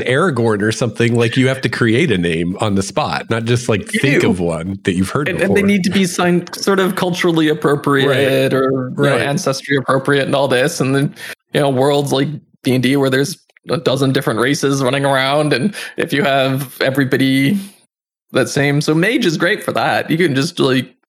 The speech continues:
Speaker 2: my list is pretty, pretty simple and boring on this one. I tend to throw in, you know, I just have a random, random American name generator, and it's just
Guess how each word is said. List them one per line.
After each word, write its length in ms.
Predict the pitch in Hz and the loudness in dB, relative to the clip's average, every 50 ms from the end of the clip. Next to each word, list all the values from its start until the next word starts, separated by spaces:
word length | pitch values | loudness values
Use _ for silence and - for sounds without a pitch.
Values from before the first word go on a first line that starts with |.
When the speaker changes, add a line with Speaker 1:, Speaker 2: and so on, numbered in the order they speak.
| _ - | _ -2
Speaker 2:
my 120 | 123 139 | -2 0
list 300 | 151 131 147 175 180 - | 2 2 0 0 0 -2
is 180 | 123 123 101 - | -4 -4 -4 -6
pretty, 360 | - - 226 - 226 202 - - _ _ _ _ _ _ _ _ | -4 -4 -2 0 0 0 -2 -2 _ _ _ _ _ _ _ _
pretty 160 | - 143 135 | 0 0 0
simple 340 | 131 - 135 165 - - 135 | 0 0 0 0 2 0 0
and 80 | 123 120 | 2 2
boring 340 | 127 127 143 160 139 120 120 | 2 2 2 2 0 0 0
on 160 | 113 113 110 | -2 0 0
this 240 | 123 170 170 - - | 0 -2 -2 -2 -2
one. 260 | 117 117 139 175 175 - - - - - | -2 0 0 -2 -4 -6 -12 -18 -14 -10
I 80 | - - | -10 -6
tend 260 | - - 135 131 135 | -4 -2 -2 0 0
to 80 | - 127 | 0 0
throw 300 | - 135 123 127 127 123 | 0 2 2 2 4 4
in, 340 | 127 127 127 139 190 165 - - _ _ _ _ - | 2 2 2 2 0 0 -2 -8 _ _ _ _ -8
you 100 | - 117 | -6 -4
know, 220 | - 151 175 175 - _ _ _ _ _ - - | 0 0 0 -2 -2 _ _ _ _ _ -10 -10
I 40 | - - | -6 -4
just 160 | - 127 - | -4 -2 -2
have 120 | - 127 131 | 0 0 0
a 120 | 113 117 | 0 0
random, 560 | - 123 - - 131 135 - - 208 202 - _ _ _ _ - | 0 0 0 0 0 0 2 2 0 0 -2 _ _ _ _ 0
random 340 | 135 156 170 170 165 147 | 2 2 4 4 4 2
American 580 | 139 123 117 120 135 147 151 165 - 135 127 123 | 2 2 2 2 2 2 2 2 0 0 2 2
name 220 | 123 123 143 160 | 2 2 2 2
generator, 560 | - - 214 123 123 120 127 127 - 120 123 - | 2 2 0 0 0 0 0 0 2 2 0 0
and 80 | - | 0
it's 120 | 226 - - | -2 -2 -2
just 280 | 214 214 - - - | -4 -4 -4 -10 -6